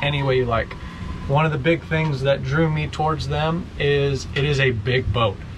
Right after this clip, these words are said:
It is thirty-two ten long and nine ten, maybe nine eleven wide, don't quote me exactly, but they foam fill their boats.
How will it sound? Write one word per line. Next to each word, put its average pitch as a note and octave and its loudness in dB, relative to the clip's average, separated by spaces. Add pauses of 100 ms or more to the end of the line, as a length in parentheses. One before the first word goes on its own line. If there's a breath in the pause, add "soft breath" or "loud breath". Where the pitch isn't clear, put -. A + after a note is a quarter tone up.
(120)
It C#3+ 0
is C3+ 0
thirty-two F3 4
ten E3+ 0
long C3 2 (120)
and C3+ 2
nine C3+ 2
ten, C3+ 2
maybe D#3 2
nine D#3 2
eleven D3+ 0
wide, C#3+ 2
don't C3+ 0
quote - -2
me C#3 -4
exactly, C3 2 (540 loud breath)
but C3+ 4
they D#3 2
foam D#3+ 2
fill D3 0
their C3+ 2
boats. - 0